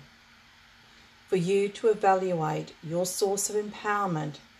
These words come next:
and for you to gain insight with your own encouragements. The first movie, The Colour Purple, is set in a historical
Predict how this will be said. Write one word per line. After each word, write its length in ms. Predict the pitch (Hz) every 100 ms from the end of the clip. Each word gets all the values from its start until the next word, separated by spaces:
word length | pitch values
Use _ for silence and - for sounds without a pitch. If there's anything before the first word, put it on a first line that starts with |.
| - - -
and 160 | 175 160
for 120 | 165
you 240 | 160 180
to 120 | 190
gain 300 | 202 185 175 170
insight 640 | 190 196 - 170 151 147 - -
with 160 | 160 151
your 160 | 160 -
own 280 | 160 160 160
encouragements. 1040 | 170 160 - 156 151 143 143 139 139 - - - - - - - - - - - - - - -
The 60 | 175
first 460 | - 220 247 -
movie, 540 | - 160 147 143 151 175 - - - - -
The 80 | -
Colour 320 | 151 - 165
Purple, 640 | 160 - 185 190 - 151 160 - - - - - - - - -
is 80 |
set 400 | 175 202 190 190
in 120 | 202 196
a 40 |
historical 720 | 175 175 - 190 190 190 214